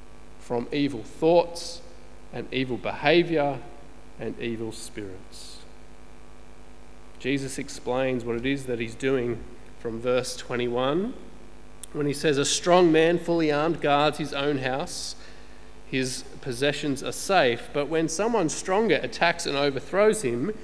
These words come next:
he takes away the armour in which the man trusted and divides up his plunder." Now, that word that I can't pronounce this morning, Beelzebul, means the prince of this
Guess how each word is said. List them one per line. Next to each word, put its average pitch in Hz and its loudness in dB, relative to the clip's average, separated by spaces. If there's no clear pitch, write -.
he 139 -2
takes 226 2
away 143 6
the 127 2
armour 110 -4
in 147 4
which 156 2
the 151 2
man 139 2
trusted 131 -4
and 120 -2
divides 127 2
up - -4
his 160 2
plunder." 214 4
Now, 147 2
that 156 2
word 190 2
that 180 2
I 156 4
can't 147 -2
pronounce 147 -2
this - -4
morning, 123 0
Beelzebul, 135 0
means 143 0
the 139 -4
prince - -2
of 123 -4
this 139 -6